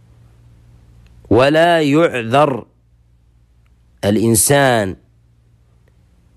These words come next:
بالجهل بالشرك، لا بد أن يعرف الإنسان أنه لا يعذر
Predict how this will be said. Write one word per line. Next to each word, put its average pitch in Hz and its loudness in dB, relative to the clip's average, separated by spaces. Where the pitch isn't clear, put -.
بالجهل 123 -2
بالشرك، 120 -6
لا 113 2
بد 135 -4
أن 131 2
يعرف 135 0
الإنسان 139 0
أنه 120 0
لا 139 0
يعذر 131 0